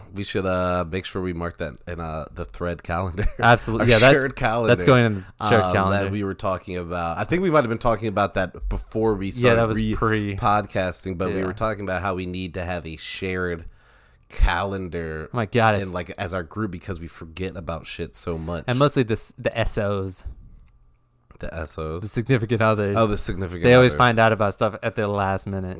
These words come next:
Speaker 1: Right, yeah, that, that, that, <laughs> stop using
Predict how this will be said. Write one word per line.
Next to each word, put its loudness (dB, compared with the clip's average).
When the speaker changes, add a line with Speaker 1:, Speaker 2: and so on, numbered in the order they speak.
Speaker 1:
Right, 0
yeah, -2
that, -4
that, -4
that, -2
<laughs> -2
stop 0
using -2